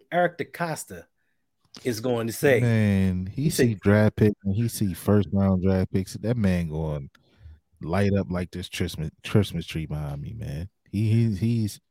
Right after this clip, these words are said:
Speaker 2: he's enamored with picks for some reason, and, and three number ones, man. But it, it, it's, it would be the worst thing he could do. It would be
Speaker 1: Mm-hmm.
Speaker 2: the worst thing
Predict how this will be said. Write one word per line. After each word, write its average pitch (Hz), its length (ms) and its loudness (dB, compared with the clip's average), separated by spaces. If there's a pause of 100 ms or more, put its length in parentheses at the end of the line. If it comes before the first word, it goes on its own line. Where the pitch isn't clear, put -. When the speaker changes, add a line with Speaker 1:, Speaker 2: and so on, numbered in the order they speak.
(640)
Speaker 2:
he's 107 260 0
enamored 98 580 4
with 87 180 -2
picks - 300 2
for 87 120 -6
some 82 240 -6
reason, 80 340 -8
and, 73 240 -10
and 78 320 -10
three 107 340 0
number 117 280 6
ones, 127 560 4 (160)
man. 71 560 -4 (960)
But 101 120 6
it, 113 200 6
it, 117 160 4
it's, 113 480 0 (500)
it 143 120 8
would 160 100 10
be 117 100 6
the 98 120 6
worst 98 420 2
thing 101 160 2
he 92 160 -4
could 85 160 -6
do. 67 220 -8 (600)
It 98 80 -2
would 104 160 4
be 90 100 -4
Speaker 1:
Mm-hmm. 80 100 -6
Speaker 2:
the 78 80 -4 (180)
worst - 600 -4 (760)
thing 80 460 -6